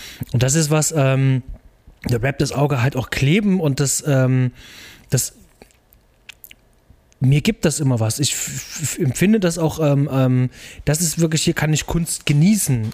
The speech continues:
Ich werde jetzt hier nicht nur dazu gezwungen, sondern der Film gibt mir auch Anreize, da auch genauer hinzuschauen.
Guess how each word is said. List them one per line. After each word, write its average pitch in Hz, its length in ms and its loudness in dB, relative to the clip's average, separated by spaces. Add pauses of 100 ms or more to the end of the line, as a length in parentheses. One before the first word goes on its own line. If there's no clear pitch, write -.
(120)
Ich - 180 -4
werde 180 200 4
jetzt 160 140 0
hier 147 240 0
nicht 175 340 0
nur 175 100 2
dazu 147 260 0
gezwungen, 208 520 0
sondern 170 280 0
der 135 100 0
Film 175 220 0
gibt 170 220 -2
mir 143 180 0
auch - 240 -6
Anreize, 156 760 0 (360)
da 156 100 -2
auch 156 140 -6
genauer 165 320 2
hinzuschauen. 113 760 0